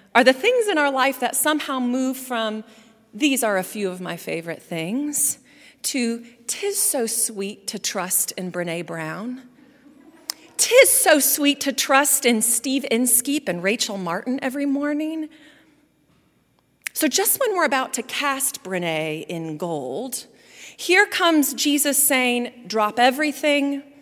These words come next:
love God's creation without expecting it to rescue you, and live confidently in a world that's on its way.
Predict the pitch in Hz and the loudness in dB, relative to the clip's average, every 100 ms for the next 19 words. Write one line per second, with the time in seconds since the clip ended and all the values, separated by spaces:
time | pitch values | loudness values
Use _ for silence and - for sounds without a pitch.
0 | - _ _ _ _ _ _ 226 277 370 | -20 _ _ _ _ _ _ 0 4 4
1 | 392 403 381 - 339 294 285 - 277 254 | 4 4 4 0 -2 2 2 0 -2 -2
2 | 262 294 - - 269 269 269 247 226 220 | -2 -2 -2 -2 -2 -2 -2 0 -2 -4
3 | - 202 185 220 220 - - 180 175 165 | -4 -4 0 0 0 -6 -8 -10 -8 -6
4 | 170 214 302 - - - - _ _ _ | -4 -2 -4 -8 -18 -20 -20 _ _ _
5 | - 254 262 330 403 - - 330 311 302 | 0 2 4 4 2 0 -4 0 0 0
6 | 302 277 269 262 214 196 190 302 294 302 | -2 0 -2 -2 -2 -2 -2 0 2 2
7 | 233 214 - 240 247 247 247 226 - - | 0 -4 -4 -4 -2 -2 -4 -4 -4 -4
8 | - 175 165 156 170 - | -2 -2 0 -4 -8 -14